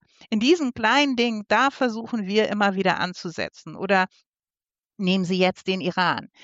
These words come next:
Wie könnte eine Vermittlungsgruppe aussehen, die zwischen zwei Parteien, die sich wechselseitig, ähm, die Vernichtung an den Hals wünschen,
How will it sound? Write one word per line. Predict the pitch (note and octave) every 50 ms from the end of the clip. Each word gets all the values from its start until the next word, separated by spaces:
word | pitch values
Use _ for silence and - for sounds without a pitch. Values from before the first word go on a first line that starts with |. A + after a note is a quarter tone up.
| - _
Wie | - G#3 B3 C4+
könnte | - D4 E4 D4 C4+ - C#4+ A#3+
eine | G3 F#3+ G3 G3
Vermittlungsgruppe | - - G#3 G3+ G#3 B3+ D4+ - - A#3+ G3+ F3 - - - - E3 - - E3 - C#3+
aussehen, | D3 D3+ D3 - - - - D#3 D#3+ E3+ F3 E3+
die | E3+ E3+ E3
zwischen | - - G#3 A3 A#3+ A#3 - - A3+ G#3+ G#3 F#3+ -
zwei | - - - G3 G3+ B3 D4
Parteien, | - - A#3 G3 - - A3 F#3+ F#3+ A3 C4 D4 D4+ C4+
die | G#3+ G#3+ G#3
sich | F#3+ F#3+ F#3 - -
wechselseitig, | F3+ A#3+ - - - C#4 B3+ - - G3 G3 G3+ G#3 G#3 - G3 F#3+ F#3+ - - - - -
ähm, | G3+ F#3 F3+ F#3
die | F3 F3+ E3+
Vernichtung | - - F3 F#3 G#3+ C#4 - - - D4 B3 -
an | - F3+ E3
den | E3+ F3 D#3+ -
Hals | D#3+ F#3 G#3+ A#3 - - A3+
wünschen, | G#3 A#3+ C#4 D#4 - - - E4+